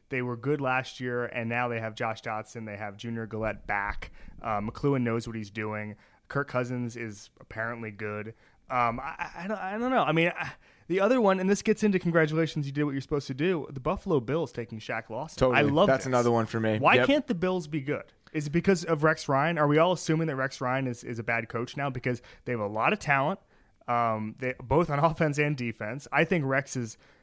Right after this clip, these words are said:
Speaker 1: is an above average coach. I feel like the Buffalo Bills might make the playoffs.
Speaker 2: I wouldn't be surprised by that. My concern with the Lawson pick and that defense in general, for years we kind of thought that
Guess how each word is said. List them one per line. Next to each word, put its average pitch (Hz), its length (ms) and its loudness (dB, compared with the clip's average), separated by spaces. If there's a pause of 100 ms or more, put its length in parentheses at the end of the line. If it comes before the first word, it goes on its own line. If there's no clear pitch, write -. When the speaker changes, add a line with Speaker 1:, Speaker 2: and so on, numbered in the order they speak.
Speaker 1:
is 123 200 -6
an 120 80 -4
above 123 340 0
average 120 560 2
coach. 110 340 -8
I 165 140 -2
feel 330 160 -6
like 339 180 -8
the - 60 -20
Buffalo 233 360 0
Bills 240 280 -2
might 110 120 -6
make 101 140 -10
the - 60 -20
playoffs. - 540 -14 (200)
Speaker 2:
I 151 80 8
wouldn't 330 160 2
be 330 80 4
surprised 113 380 0
by 104 140 0
that. 107 340 0 (500)
My 208 560 0
concern 139 680 -4
with 117 220 -8
the 113 100 0
Lawson 120 540 0
pick 113 180 -6
and 107 160 -6
that 101 100 -4
defense 98 360 -10
in 92 80 -10
general, 80 380 -10 (680)
for 139 160 -4
years 180 640 0
we 131 120 -8
kind 135 300 -6
of 120 60 -8
thought 113 360 -2
that 104 260 -4